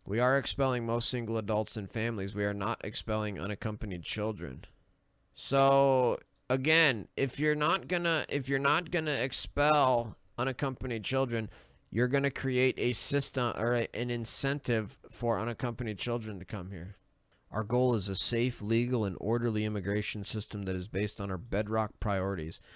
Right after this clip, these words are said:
to keep our borders secure, address the plight of children as the law requires, and enable families to be together," he said. As of Sunday, Customs and Border Protection was encountering five hundred sixty-five unaccompanied children crossing the border on average per day,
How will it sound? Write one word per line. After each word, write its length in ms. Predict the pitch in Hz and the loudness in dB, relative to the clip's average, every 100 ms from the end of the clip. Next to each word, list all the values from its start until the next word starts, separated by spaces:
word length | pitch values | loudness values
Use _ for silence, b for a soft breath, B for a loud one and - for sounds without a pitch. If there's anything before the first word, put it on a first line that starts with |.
| B B | B B
to 100 | - | -16
keep 240 | - 123 - | -2 -2 0
our 140 | 107 | 0
borders 460 | 92 92 101 110 101 | 0 0 0 0 -2
secure, 480 | - 90 - 104 98 | -6 -8 -8 -4 -4
address 340 | 80 98 107 | -2 -2 -2
the 120 | - | -6
plight 220 | - 101 | -4 -2
of 140 | 98 82 | -2 -4
children 420 | - 107 101 101 | -4 -4 -4 -4
as 180 | 92 110 | -6 -4
the 60 | |
law 140 | 90 101 | -2 -2
requires, 640 | 98 90 92 98 101 95 | -2 -6 -4 -2 -2 -4
and 80 | 87 | -6
enable 380 | 80 90 95 90 | -4 -4 -4 -8
families 480 | - 95 98 95 | -6 -6 -6 -8
to 100 | - | -10
be 120 | 76 92 | -6 -6
together," 480 | 87 78 85 76 64 | -6 -6 -6 -6 -10
he 80 | - | -12
said. 400 | - 69 78 90 _ _ b b b b b b | -10 -10 -12 -14 _ _ b b b b b b
As 180 | 104 113 | -2 0
of 160 | 123 | 0
Sunday, 480 | 107 120 120 110 92 | 0 0 0 0 -2
Customs 500 | 85 117 110 - 113 | 0 -2 -2 -6 -6
and 140 | 101 95 | -4 -2
Border 240 | 104 107 | 0 -2
Protection 500 | - 110 107 - 101 | -2 -2 -2 -4 -6
was 140 | 92 | -6
encountering 500 | 95 92 101 101 95 | -6 -6 -4 -4 -4
five 220 | 92 95 98 | -4 -4 -4
hundred 220 | 101 95 | -4 -6
sixty-five 500 | 104 - 90 104 90 | -8 -10 -6 -4 -2
unaccompanied 600 | 92 92 104 98 95 87 | -4 -6 -6 -6 -6 -6
children 340 | - 95 92 | -4 -4 -4
crossing 420 | 90 101 98 - 92 | -6 -4 -4 -6 -8
the 60 | |
border 320 | 82 95 95 | -6 -4 -4
on 140 | 92 90 | -4 -2
average 360 | 95 87 - | -4 -6 -10
per 140 | - 90 | -6 -6
day, 360 | 90 107 107 | -2 -2 -2